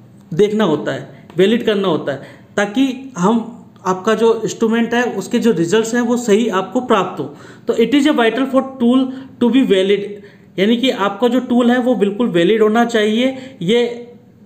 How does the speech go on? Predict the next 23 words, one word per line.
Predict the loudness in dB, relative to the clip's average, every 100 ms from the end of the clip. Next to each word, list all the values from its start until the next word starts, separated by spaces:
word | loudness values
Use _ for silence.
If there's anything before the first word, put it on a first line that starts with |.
| -20 -8
vital | 0 2 2 2
है। | 0 -4 -12 -20 -20 -8 0
In | 2
order | 4 2
to | 0
the | 0 0
results | 0 0 0 -2
of | -2
accurately | -2 0 2 2 0 -8 -20 -8 -2 0 -2 -4 -4
applied, | -2 0 2 0 -4 -10 -18 -6
इसका | -4 0
results | 0 2 0 -2 -4
accurately | -6 0 2 2 0 -2
applied | 0 0 2 2
होना | 2 0
चाहिए | 0 0 2
और | 2
interpreted | 2 2 2 2 2 0 -8 -8 0
होना | 2 2
चाहिए। | 0 -2 -6 -6
जैसे | -4 -2 0
कि | 0
आप | 0 -2 -6